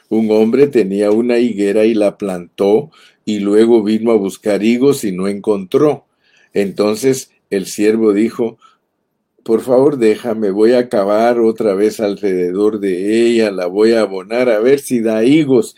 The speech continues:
la próxima vez", etcétera, etcétera. O sea que todo esto, higos, la higuera, las masas de tortas de higos, representan la victoria de su pueblo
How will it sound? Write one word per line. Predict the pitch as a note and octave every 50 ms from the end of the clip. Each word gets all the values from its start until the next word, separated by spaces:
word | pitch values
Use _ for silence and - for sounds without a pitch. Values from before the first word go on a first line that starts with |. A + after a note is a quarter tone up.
| _ _ _
la | - G2 G2 F#2+ -
próxima | - G#2+ G#2+ G#2+ - - A2+ G2 G2 F#2 F#2
vez", | G2 A#2 B2+ C3 C3 - - _ _ _
etcétera, | E2+ F#2+ F2+ - - G2+ F#2+ - - G#2 F#2 G#2+
etcétera. | G#2+ - - D#3 D3+ D#3 D3+ E3 C#3+ A#2 G#2+ - _ - _ _ _ -
O | A2+ A#2
sea | A2 - A#2 A#2+ C3+ D3 D3
que | - B2 G#2+
todo | F#2+ - B2+ B2+ C3 C#3 C#3 C#3+
esto, | E3+ F3 E3+ - - - - - _ _ _ _ _ _ _ _ _ _ _ _
higos, | - A#2 A#2+ B2+ C3+ C#3+ D3+ D#3+ E3 D#3+ - - - - _ _ _ _ _ _ _ -
la | F2 F2+ F2
higuera, | F2 E2 E2+ G#2 A2+ B2+ C3+ C#3 C#3+ D3+ E3 E3 - _ _ _ _ _ _ _ -
las | G#2 G2+ G2 F2 F2
masas | F#2 F#2 F#2+ G#2+ A2+ B2 C3 C3 - C3+ B2 A2 G2+
de | F#2+ G2
tortas | F2 - - A#2 A#2+ A#2+ A#2 - A2+ G#2 G2 F2
de | F#2 F#2
higos, | G2 A#2+ C3+ C#3 D3 E3 E3 D#3+ - _ _ _ _ _ _ _ _ _ - -
representan | - G#2+ G#2+ A#2 B2+ C3+ C3+ C3 B2 A#2 G#2+ F#2+ - - A2 A2 A#2 B2 A#2 B2 A#2+ A2+ A2+ G#2+
la | G2+ F#2+
victoria | F2+ F#2 F#2+ E2+ _ _ - A#2+ A2+ B2 B2 C3 C3 A#2
de | G#2+ G#2
su | G2 - - F#2 D#2
pueblo | - - G#2 G#2 A2+ A#2 B2 B2+ C3+ C#3 D3+